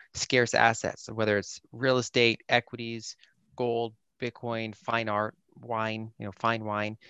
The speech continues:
Uh, those things tend to go up very quickly, especially when you have a lot of wealth concentration in society. And so, you know, most of that money gains are going to the top ten percent or so, and then they're storing it in, in those assets. Uh,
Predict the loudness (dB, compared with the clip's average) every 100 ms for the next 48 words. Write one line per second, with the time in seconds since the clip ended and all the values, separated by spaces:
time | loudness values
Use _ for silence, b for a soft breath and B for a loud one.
0 | b b 2 2 4 2 4 0 -2 -4
1 | -6 -2 -4 -2 -6 -4 -6 -6 -12 -10
2 | 4 4 4 -2 0 6 6 4 -2 -2
3 | -2 -4 -4 -4 -6 -4 -4 -4 -6 -8
4 | -8 2 6 6 2 -6 b b b 0
5 | 0 2 0 -2 -6 -6 -4 -4 -8 -4
6 | -2 -2 0 -2 0 -2 -4 -6 -8 -8
7 | -12 -8 -6 -6 -8 -14 -16 -6 -6 _
8 | -12 -10 -6 -4 -4 -4 -2 -4 b b
9 | b -6 -4 -2 -4 -6 -8 -4 0 2
10 | 0 _ -10 -8 -10 -8 -6 -6 -8 _
11 | _ 0 0 -2 -8 -8 -20 b b b
12 | b 0 0